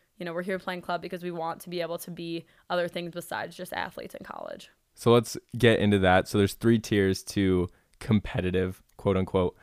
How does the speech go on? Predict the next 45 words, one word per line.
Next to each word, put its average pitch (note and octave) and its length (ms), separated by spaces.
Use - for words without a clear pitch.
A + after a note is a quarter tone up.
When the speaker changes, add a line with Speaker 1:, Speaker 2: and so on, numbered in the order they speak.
Speaker 1:
<laughs> - 200
Speaker 2:
sports - 520
at G2+ 100
Ohio F#2+ 300
State. - 380
There's F#2 360
intramurals, G#2+ 680
club, F#2+ 500
and F#2+ 180
then F2+ 320
varsity G2 360
sports. F2 420
Speaker 1:
Mm-hmm. F#3+ 180
Speaker 2:
And G#2 120
so A2 200
what's A2 280
the A#2 80
biggest G2+ 340
difference F#2+ 340
between F#2 720
being G2+ 220
a F#2+ 60
club F#2+ 300
athlete F#2 560
versus F#2 320
being F#2+ 320
an F2+ 80
N F#2 180
C F#2 160
double F2+ 300
A F2+ 60
affiliated F2 720
soccer F2 360
player, - 360
other F#2+ 220
than F#2 100
the F2+ 80
fact F2 260
that F2+ 240
they F#2 100
don't F2 180
pay F2 120
either E2+ 320
of F#2 120
you? - 120